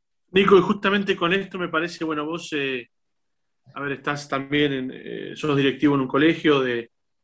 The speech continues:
de mucho contacto con la, con la vulnerabilidad. También en este tema, bueno, eh, ¿cómo hacer para que los chicos también vuelvan a encontrar, no quizá las posturas formales, como son las que teníamos cuando éramos chicos nosotros, que quizá pasaba mucho el tema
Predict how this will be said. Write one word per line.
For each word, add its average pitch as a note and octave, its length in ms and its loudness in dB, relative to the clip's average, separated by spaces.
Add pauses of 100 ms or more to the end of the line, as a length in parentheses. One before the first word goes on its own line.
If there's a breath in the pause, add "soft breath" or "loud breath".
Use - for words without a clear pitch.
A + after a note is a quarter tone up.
(340)
de B2+ 100 -6
mucho D3+ 280 0
contacto C#3+ 460 -2
con C#3 220 0
la, C3 260 -2
con C3 160 0
la C3+ 80 0
vulnerabilidad. C3+ 920 -2 (340)
También E3 260 0
en F#3+ 80 0
este F3 160 -4
tema, G3+ 240 2
bueno, E3+ 480 -2
eh, B2 380 -8 (260)
¿cómo G#3 240 -2
hacer A3 320 -2
para E3+ 200 0
que D3+ 100 -4
los C#3+ 160 -6
chicos G3 340 -8
también D#3+ 540 -2
vuelvan E3+ 360 0
a C#3+ 120 0
encontrar, C#3 580 -4
no C4+ 140 -8
quizá F3 440 0 (100)
las C3+ 200 -12
posturas D3+ 420 -6
formales, D3 800 -2
como B2+ 240 -20
son C3 320 -18 (360)
las B2+ 120 -12
que C3 120 -10
teníamos C#3 420 -6
cuando C3+ 240 -8
éramos C#3 240 -8
chicos D3 340 -8
nosotros, C#3+ 440 -2
que C3 120 -16
quizá C#3 240 -6
pasaba D#3+ 340 0
mucho F3 260 -2
el D3 100 -2
tema E3 360 0